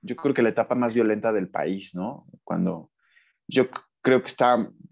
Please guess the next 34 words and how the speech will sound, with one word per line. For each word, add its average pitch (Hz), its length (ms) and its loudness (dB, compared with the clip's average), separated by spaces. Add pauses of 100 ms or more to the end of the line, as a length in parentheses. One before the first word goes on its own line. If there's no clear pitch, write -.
(180)
o 98 140 -4
que 120 140 2
yo 147 120 6
la 170 180 4
percibo 143 520 -4
como 95 200 -14
la 95 100 -8
más 107 260 -4
violenta, 98 600 -6 (140)
cuando, 90 520 -10 (520)
cuando 98 240 -2
fue 101 220 2
el 104 120 2
sexenio 101 480 -2
de 95 280 -2
Calderón, 104 560 0 (100)
o 101 60 -16
sea, 98 200 -4
como 95 260 -6
por 101 200 0
esa 107 280 0
época, 143 440 -4 (100)
entre, 107 680 0
o - 60 -6
sea, 139 120 0
no 160 120 2
sé 160 120 0
exactamente 120 420 -10
cuál 87 180 -2
era, 78 220 -12 (100)
¿no? - 100 -20
Pero - 260 -8 (720)
por 101 160 4
ahí. 104 340 4